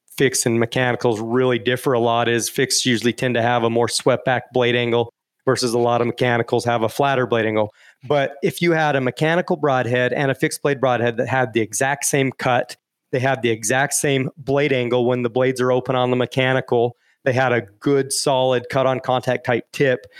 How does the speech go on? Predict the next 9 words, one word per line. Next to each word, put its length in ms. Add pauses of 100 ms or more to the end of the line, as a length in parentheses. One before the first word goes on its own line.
(300)
um, 420 (140)
it's 200
gonna 180
be 120
dang 220
close. 500 (360)
It 140
really 360
is. 220